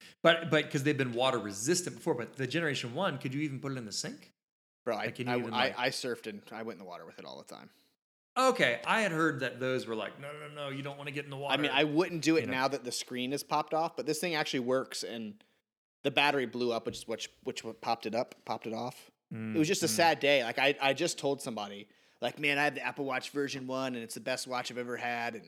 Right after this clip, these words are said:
Speaker 2: I don't, I didn't, I never need it." And then, like, two days
Speaker 1: Yeah.
Speaker 2: later, boom, dead.
Speaker 1: Ah, sorry, man. You know, I, I haven't wore a watch. I just got this watch, uh, I think a year ago, whenever it came out. It's the first watch I've had. I didn't have any of the other generations of Apple Watches or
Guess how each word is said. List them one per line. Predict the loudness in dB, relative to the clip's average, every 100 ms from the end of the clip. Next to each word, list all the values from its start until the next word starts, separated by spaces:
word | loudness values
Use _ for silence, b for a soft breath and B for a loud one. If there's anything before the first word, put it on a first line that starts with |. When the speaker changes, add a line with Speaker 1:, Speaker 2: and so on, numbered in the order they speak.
| -8
Speaker 2:
I | -6
don't, | -6 -6
I | -6
didn't, | -4
I | -4
never | 0 0 -2
need | -4 -2
it." | -2 -4 _ b b
And | -4 -2
then, | -4
like, | -6 -6
two | -2
days | -2 0
Speaker 1:
Yeah. | 0 0
Speaker 2:
later, | -4 -20 _ _ _ -2
boom, | -2 -2 _ _ _ _ _ _
dead. | -16 -16 _ _ -6
Speaker 1:
Ah, | -4 -6 -10
sorry, | -8 -6 -6
man. | -8 -12 -14 B B
You | 6
know, | 6
I, | 6 2 4
I | 2
haven't | 2 -2
wore | 0 2
a | 2
watch. | 2 0 -2 -4
I | -2
just | 0 0
got | 0 -2
this | -4
watch, | -2 -4 -6 -4
uh, |
I | -4 -4
think | -10 -16 _ -16 -16 -10
a | -8
year | -4 -4
ago, | 0 0 0
whenever | -2 -6 -6
it | -8
came | -10 -8
out. | -8
It's | -10
the | -8
first | -6 -4
watch | -4 -4
I've | -8
had. | -4 -2 -2 -6 -16 _ _ _ _ -10
I | -8
didn't | -4
have | -4
any | -4 -6
of | -4
the | -4
other | -4 -8
generations | -10 -10 -10 -10 -12 -10
of | -10
Apple | -10 -12
Watches | -12 -12 -12 -12 -12
or | -14